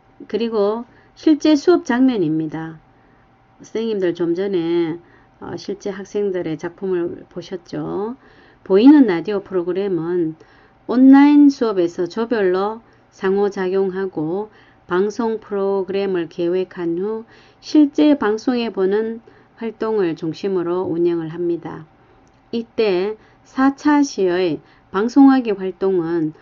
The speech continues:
원격 수업 또는 등교 수업에 모두 활용할 수가 있습니다. 아래 실제 사진은 방송하기, 어,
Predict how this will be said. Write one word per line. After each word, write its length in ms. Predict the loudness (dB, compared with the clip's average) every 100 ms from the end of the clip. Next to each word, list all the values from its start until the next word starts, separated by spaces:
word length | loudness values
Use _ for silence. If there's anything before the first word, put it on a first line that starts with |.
| _ _
원격 460 | 0 0 4 4 4
수업 280 | -2 -2
또는 380 | -2 -2 -2 -4
등교 300 | 0 0 0
수업에 580 | -2 -2 -2 -2 -4 -4
모두 400 | -4 -4 -4 -6
활용할 460 | -6 -6 -4 -4 -4
수가 240 | -8 -10
있습니다. 640 | -10 -8 -6 -6 -8 -16 -20 _ _ _ _ -20 _ _ -8
아래 360 | -2 0 0
실제 380 | 0 -4 -2 -6
사진은 720 | -4 -4 -2 0 0 -2 -6 -8 _ _
방송하기, 1700 | -4 -2 -2 -2 -2 -2 -6 -10 _ _ _ -8 -4 0 2 0 -4 _ _ _ _
어, 640 | -12 -10 -10 -10 -12 -14